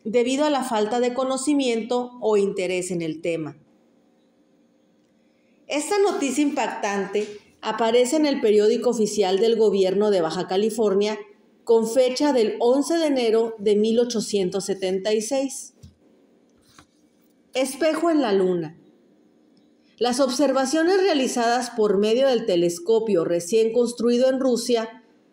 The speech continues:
últimamente, que es el más fuerte de los conocidos hasta ahora,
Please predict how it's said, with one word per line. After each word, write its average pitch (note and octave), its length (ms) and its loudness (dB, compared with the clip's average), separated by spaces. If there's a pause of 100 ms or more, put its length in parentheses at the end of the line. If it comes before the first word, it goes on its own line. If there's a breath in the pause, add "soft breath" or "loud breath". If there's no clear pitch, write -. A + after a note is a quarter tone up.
(140)
últimamente, A#3 1300 2
que G3+ 400 4
es C4 160 -2
el A#3 160 2
más A#3 240 -2
fuerte A3+ 400 0
de F#3 120 2
los G#3 220 0
conocidos B3+ 880 -2
hasta D3 380 -8
ahora, A3 560 -2